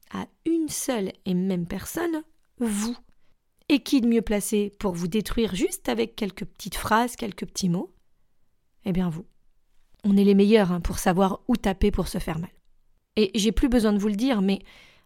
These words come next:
on est malheureusement notre pire ennemi très souvent. Du moins, si on surveille pas ce qu'on se dit. Encore une fois, qui de mieux placé pour tenir ce discours intérieur qui, on le sait à coup sûr, va nous détruire, va nous piquer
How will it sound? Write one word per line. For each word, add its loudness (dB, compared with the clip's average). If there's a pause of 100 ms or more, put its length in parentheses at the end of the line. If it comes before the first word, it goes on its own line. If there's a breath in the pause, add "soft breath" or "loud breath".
(100)
on -2
est 4
malheureusement 2
notre -4
pire 0
ennemi 0
très -12
souvent. -16 (520)
Du 0
moins, 2 (460 soft breath)
si -4
on 2
surveille 0
pas -6
ce -14
qu'on -8
se -12
dit. -20 (1300)
Encore -8
une -2
fois, 2
qui 0
de 0
mieux 4
placé -2
pour -8
tenir 2
ce -8
discours -2
intérieur -2
qui, -4
on 0
le -4
sait 0
à -6
coup 2
sûr, 0 (480 loud breath)
va 0 (320)
nous 2
détruire, -2
va 4
nous 4 (200)
piquer 4